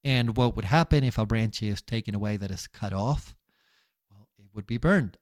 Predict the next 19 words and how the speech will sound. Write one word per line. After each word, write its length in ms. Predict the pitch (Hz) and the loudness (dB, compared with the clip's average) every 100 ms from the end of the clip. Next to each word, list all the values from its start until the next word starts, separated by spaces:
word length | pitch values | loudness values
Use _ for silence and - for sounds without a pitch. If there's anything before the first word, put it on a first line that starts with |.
| _ | _
Like 280 | 110 104 - | -4 -4 -2
I 60 | 110 | -2
read 320 | 123 135 - | 2 2 2
that, 260 | 120 - _ | -2 -2 _
that 240 | 117 110 117 | -4 -2 2
verse 240 | 131 - | 0 0
at 80 | 113 | -6
the 60 | |
beginning, 460 | 101 113 156 156 110 - - - _ _ _ _ - | -4 0 4 4 2 -6 -20 -20 _ _ _ _ 2
um, 320 | 127 110 98 - 127 | 4 4 0 -8 -12
the 220 | 107 123 | 2 2
wood 340 | 110 127 156 | 6 6 6
from 200 | - 151 | 6 2
the 80 | 147 | 2
vine 380 | 127 117 107 104 | 2 0 0 -2
is 180 | 113 - | -6 -4
not 240 | 120 110 | -4 -4
good 220 | - 104 - | -4 -8 -8
for 260 | - 110 | -10 -10